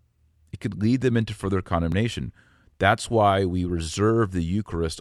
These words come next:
only to Catholics in good standing who are not in mortal sin. It's actually the single most loving thing the Catholic Church could do for humanity, and that is to restrict and guard the Eucharist.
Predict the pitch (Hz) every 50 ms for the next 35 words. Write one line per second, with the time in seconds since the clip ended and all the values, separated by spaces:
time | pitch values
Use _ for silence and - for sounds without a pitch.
0 | - _ 90 92 95 104 110 110 113 110 - - 92 - - 92 85 85 - -
1 | 92 87 - - - - 78 78 73 - 90 98 98 - - - 85 82 80 78
2 | 80 80 82 - - - - _ _ _ - 87 82 82 82 80 80 80 80 85
3 | 85 - - _ 78 78 78 73 73 76 76 73 71 71 71 60 - - - 80
4 | 69 55 - - - 82 120 113 - - 98 85 78 - - - _ _ _ -
5 | 85 80 101 104 113 127 131 131 - - - 110 110 113 110 107 98 98 98 92
6 | 87 - - 85 87 85 92 90 85 - - 90 87 82 82 78 82 - - 90
7 | 80 87 - 85 67 - - - 82 76 - - - 73 73 80 80 73 69 67
8 | 65 - _ _ _ _ _ - - - 85 87 85 78 - 82 82 80 80 76
9 | 69 67 73 67 - - 76 78 80 78 78 78 73 - - - 76 71 73 71
10 | - - - - 90 85 85 - _ - - 76 71 69 69 73 71 73 71 65
11 | 73 80 76 - _ _ _ _ _ _ _ _ _ - 71 67 69 71 - -
12 | 57 53 95 - -